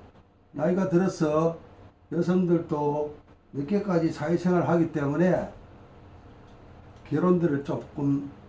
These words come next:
늦게 하는 그런 경우를 따라서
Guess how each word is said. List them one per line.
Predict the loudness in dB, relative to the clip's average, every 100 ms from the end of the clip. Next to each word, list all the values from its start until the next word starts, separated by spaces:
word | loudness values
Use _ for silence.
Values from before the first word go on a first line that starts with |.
| -20 -8
늦게 | -6 0 0
하는 | 0 -2 -4 -8 -14 -20 -14 -2
그런 | 2 2 0 -6 -16 -20 -20 -20 -20 -20 -20 -20 -20 _ _ _ _ _ -20 -16 -8
경우를 | -4 -2 -2 -4 -6 -18 -10
따라서 | -2 0 0 -2 -4 -6